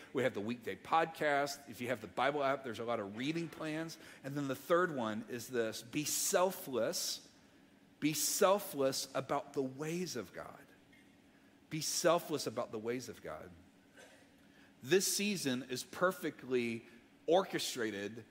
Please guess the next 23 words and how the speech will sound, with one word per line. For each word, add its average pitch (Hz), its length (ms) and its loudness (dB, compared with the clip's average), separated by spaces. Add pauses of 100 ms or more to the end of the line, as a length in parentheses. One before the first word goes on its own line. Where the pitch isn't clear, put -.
(220)
for - 200 -2
us 160 220 2
to 165 80 2
buy 139 300 4
into 156 220 -2
the 127 120 0
lie 107 580 2 (420)
that 127 180 0
the 123 60 -2
world 120 300 2
revolves 107 440 0
around 90 240 -4
us. - 480 -10 (760)
All 139 160 4
the 139 100 0
marketing 131 580 2
on 107 100 -4
Black 120 320 -2
Friday 117 500 0
and 90 120 -10
Cyber 117 400 -2
Monday 110 600 -2
and 85 140 -12